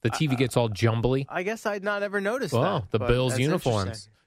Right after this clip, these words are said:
Speaker 1: Last night, they were throwing off my television.
Speaker 2: So two years ago, when they played this game, first year of Color Rush, we had the big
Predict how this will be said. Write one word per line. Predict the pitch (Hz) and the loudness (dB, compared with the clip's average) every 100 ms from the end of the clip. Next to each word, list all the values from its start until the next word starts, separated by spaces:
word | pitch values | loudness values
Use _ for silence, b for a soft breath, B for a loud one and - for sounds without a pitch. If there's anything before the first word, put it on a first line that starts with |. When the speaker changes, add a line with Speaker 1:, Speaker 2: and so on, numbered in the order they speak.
| _ | _
Speaker 1:
Last | 110 117 123 | 0 2 2
night, | 151 180 139 | 0 0 2
they | 123 | 2
were | 131 | 2
throwing | - 120 123 | 2 2 4
off | 127 131 139 | 2 2 0
my | 131 | 0
television. | 156 185 131 110 165 107 101 | 2 2 2 2 2 0 -2
Speaker 2:
So | - | -4
two | 226 | -4
years | 233 202 180 | -2 -2 -4
ago, | 147 143 135 131 | -4 -4 -2 -4
when | 127 135 135 | -4 -4 -4
they | 131 | -4
played | - 139 127 | -4 -4 -4
this | 131 - | -8 -6
game, | 135 127 123 120 - | -6 -4 -6 -12 -6
first | 160 160 - | -4 -4 -4
year | 139 123 | -4 -4
of | - | -4
Color | 135 127 120 | -4 -4 -2
Rush, | 117 113 | -6 -6
we | 147 127 | -10 -6
had | 127 | -6
the | 120 | -6
big | 113 143 127 110 110 | -8 -6 -6 -8 -18